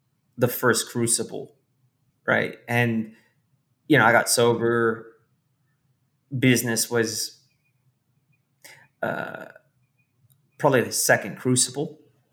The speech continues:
for, you know, like, that happened concurrently. I was running to stay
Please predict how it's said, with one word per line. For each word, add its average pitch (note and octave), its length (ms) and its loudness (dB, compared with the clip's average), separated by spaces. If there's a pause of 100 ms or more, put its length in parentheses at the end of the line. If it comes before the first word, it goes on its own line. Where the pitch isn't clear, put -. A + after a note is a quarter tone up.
(220)
for, - 240 -14
you A2+ 100 -4
know, G#2+ 140 -4
like, - 240 -8
that G#2+ 160 0
happened A2+ 340 -2
concurrently. A#2+ 800 -4 (440)
I C#3+ 80 4
was C#3+ 200 0
running C3+ 560 0 (500)
to C3+ 100 -2
stay A#2+ 760 2